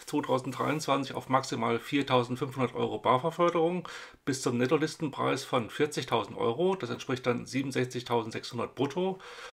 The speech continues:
Und das Tesla Model drei Standard Range liegt hier unter siebenundvierzigtausendsechshundert Euro. Das heißt, man erhält hier nochmal zusätzlich viereinhalbtausend Euro bafa-Förderung. Tesla Model drei maximale Reichweite oder Long Range und das Tesla Model drei Performance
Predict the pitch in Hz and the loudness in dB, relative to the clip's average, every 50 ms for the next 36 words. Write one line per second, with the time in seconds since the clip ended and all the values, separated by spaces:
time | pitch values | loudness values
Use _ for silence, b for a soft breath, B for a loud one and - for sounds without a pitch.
0 | _ _ _ - 123 123 117 - 147 147 139 - 143 127 127 131 127 127 120 - | _ _ _ -8 -4 -4 0 4 4 2 4 4 2 4 4 4 4 2 2 2
1 | 123 117 110 - - 117 123 147 160 156 - - 143 143 143 143 135 - - B | 2 2 2 2 4 4 4 6 4 2 2 2 2 2 2 0 -4 -6 -8 B
2 | B B B B B B 123 180 180 - - 196 147 131 123 117 113 - 131 117 | B B B B B B 0 0 2 4 4 4 6 6 6 4 4 2 2 0
3 | 117 107 117 117 - 117 - 117 113 110 104 107 110 110 - - 123 113 - 120 | 2 2 0 0 0 -2 -2 0 0 0 0 0 -2 -4 -2 -2 -2 0 0 2
4 | 113 110 107 123 151 165 170 - 113 - 127 117 117 - - - 127 117 113 113 | 0 2 2 2 2 2 2 0 0 2 4 4 2 2 0 0 2 2 4 4
5 | 120 120 - 139 120 110 113 117 - - 143 139 135 131 131 - 123 - - 139 | 2 2 2 2 2 4 2 2 0 0 0 -2 -2 -2 -2 -2 -2 -2 0 0
6 | 131 117 123 123 - - 123 117 113 - - 113 104 110 104 - 110 120 120 - | 0 2 2 0 2 4 2 2 2 0 -4 -4 -4 -4 0 4 4 4 6 6
7 | 165 156 - 160 160 160 170 156 165 175 185 175 - B B B B B B _ | 4 4 4 4 2 2 4 2 2 2 0 -2 -6 B B B B B B _
8 | _ _ - 131 123 - 143 131 127 123 120 - 117 120 123 120 120 120 - 107 | _ _ -8 -6 -4 0 0 2 2 2 0 0 2 4 4 4 4 2 2 2
9 | 117 120 - - 120 113 110 113 110 110 104 113 131 139 - - 156 160 160 165 | 2 2 2 0 0 2 4 4 4 4 4 4 2 2 4 4 4 4 4 4
10 | 135 107 104 104 113 127 151 156 160 165 170 170 160 - - B B B B B | 4 2 4 4 4 4 4 4 4 4 4 2 0 -2 -6 B B B B B
11 | B B B 156 180 190 202 165 - - 160 139 156 151 143 139 139 123 120 123 | B B B 4 4 6 6 4 4 4 4 4 4 2 2 2 0 2 4 4
12 | 127 123 - 117 - - 180 185 147 123 127 156 156 - - - | 4 4 2 0 4 6 6 8 8 6 4 2 0 -4 -8 -14